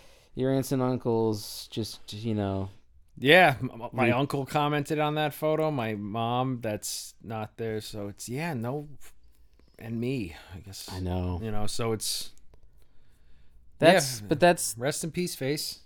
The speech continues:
Speaker 2: Are you posting this on Facebook? You posting
Speaker 1: I
Speaker 2: this?
Speaker 1: don't post this on Facebook. I'll probably do some
Speaker 2: You
Speaker 1: clips.
Speaker 2: should now. I mean,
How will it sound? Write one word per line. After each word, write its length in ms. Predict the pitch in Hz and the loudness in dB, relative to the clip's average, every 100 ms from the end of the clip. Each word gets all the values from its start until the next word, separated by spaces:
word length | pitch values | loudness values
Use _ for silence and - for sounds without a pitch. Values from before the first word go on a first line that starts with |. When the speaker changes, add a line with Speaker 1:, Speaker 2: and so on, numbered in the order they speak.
| - - | -10 2
Speaker 2:
Are 60 | |
you 100 | 143 | 2
posting 340 | 143 123 139 185 | 4 0 0 -2
this 160 | 185 | -4
on 100 | 220 | -6
Facebook? 460 | 196 240 - 240 240 - | -6 -8 -8 -10 -10 -10
You 80 | |
posting 400 | - - - - | -10 -10 -10 -4
Speaker 1:
I 40 | 127 | 0
Speaker 2:
this? 60 | |
Speaker 1:
don't 180 | 135 135 | 2 2
post 300 | - 104 - | 2 2 0
this 160 | 98 101 | -8 -8
on 80 | 87 | -10
Facebook. 480 | 98 85 - 85 - - - - | -10 -12 -10 -10 -10 -12 -14 -8
I'll 120 | 107 107 | -6 4
probably 280 | 123 117 | 6 8
do 140 | 107 104 | 4 -2
some 160 | - | -4
Speaker 2:
You 40 | 82 | -6
Speaker 1:
clips. 200 | - 98 | 0 2
Speaker 2:
should 180 | 359 113 | 2 2
now. 360 | 113 151 113 | 4 4 4
I 60 | 110 | 0
mean, 320 | 113 110 101 | 0 0 -2